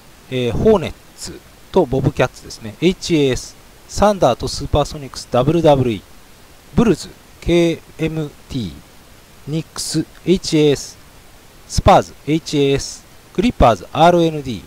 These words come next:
ブレザーズ、エヌアールオー。ウォリアーズ、アールエヌディー。ジャズ、オービーティー。レイカーズ、エス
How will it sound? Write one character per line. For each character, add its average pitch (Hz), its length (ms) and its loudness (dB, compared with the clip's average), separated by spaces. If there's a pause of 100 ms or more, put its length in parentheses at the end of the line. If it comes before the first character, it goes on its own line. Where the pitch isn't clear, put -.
(380)
ブ 147 60 0
レ 196 100 6
ザ 147 160 4
ー 92 40 0
ズ、 - 100 -16 (480)
エ 139 100 2
ヌ 185 240 0
ア 160 200 4
ー 147 40 4
ル 151 180 0
オ 120 220 2
ー。 - 80 -10 (200)
ウ 185 100 6
ォ 220 40 8
リ 143 140 6
ア 95 40 2
ー 90 40 -2
ズ、 - 120 -16 (240)
ア 165 180 6
ー 170 60 8
ル 160 200 -4
エ 143 40 -6
ヌ 143 80 -10
デ 123 60 -10
ィ 110 200 -8
ー。 - 20 -20 (720)
ジ 175 80 4
ャ 180 80 8
ズ、 101 160 -4 (240)
オ 160 100 4
ー 165 60 4
ビ 147 140 2
ー - 20 -8
テ - 160 -10
ィ 92 100 -6
ー。 - 40 -18 (420)
レ 196 160 6
イ 190 40 -2
カ 107 220 2
ー 80 60 -6
ズ、 - 160 -20 (180)
エ 131 40 -2
ス - 200 -6